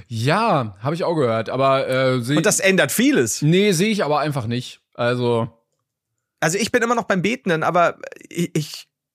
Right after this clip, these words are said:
Speaker 2: ich, ich hasse es.
Speaker 1: Aber wenn man
Speaker 2: Also ich mach das, ja.
Speaker 1: Ja, ich b-, bin auch bei dir, ähm, hatte ich nämlich auch mal gelesen, aber, äh, ich benutze WhatsApp ganz oft am P C und da gibt's eine
Speaker 2: Mhm.
Speaker 1: Suchfunktion, wo ich ein Tex-, äh, in der Textfeld ein Wort eingeben kann, da kommen die Emojis
Speaker 2: Mhm.
Speaker 1: dazu.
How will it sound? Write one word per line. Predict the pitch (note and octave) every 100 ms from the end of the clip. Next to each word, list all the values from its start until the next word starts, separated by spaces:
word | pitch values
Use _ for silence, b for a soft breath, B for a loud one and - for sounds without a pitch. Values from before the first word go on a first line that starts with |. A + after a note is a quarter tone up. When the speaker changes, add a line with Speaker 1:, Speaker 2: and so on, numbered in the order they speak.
| -
Speaker 2:
ich, | B2 D3+ D#3+
ich | -
hasse | A3+ -
es. | - A2+ - - _ - D3 B
Speaker 1:
Aber | D#3+ F#3+
wenn | A3+
man | B3+
Speaker 2:
Also | F#3+ D#3
ich | E3 -
mach | F3
das, | - - - -
ja. | C3 D3+ -
Speaker 1:
Ja, | C3+ D3+ C#3+
ich | D3 C#3
b-, | F#3+
bin | D#3+ F#3
auch | F#3+ F#3
bei | D3 F3
dir, | G#3+ B3+ - C#3
ähm, | C#3+
hatte | D#3+ D#3+
ich |
nämlich | D#3+ C3+
auch | C3+ D#3+
mal | F#3+
gelesen, | F#3 F#3+ G3+ G#3+ -
aber, | B2 D3 F3+ G#3 - B B B _ -
äh, | C#3+
ich | D3+ -
benutze | F#3 -
WhatsApp | D3+ F3 F3 C#3+
ganz | E3 F3
oft | D3+
am | D3+ C3
P | C3
C | - B2 A2+ A#3 _
und | - B2+
da | D3+
gibt's | D#3
eine | - C#3+
Speaker 2:
Mhm. | C#3+
Speaker 1:
Suchfunktion, | A#2+ A3 - C3+ A#2 - C3+ C#3+
wo |
ich | C#3
ein | B2+
Tex-, | C#3 F3+ -
äh, | C3
in | C3 C3
der | A#2+
Textfeld | F3+ - F3+ D#3+
ein | A#2
Wort | C#3+ E3
eingeben | F3 D#3+
kann, | E3+
da | D#3
kommen | D#3 D3+
die |
Emojis | C3+ B2 E3 G3+
Speaker 2:
Mhm. | G2+
Speaker 1:
dazu. | -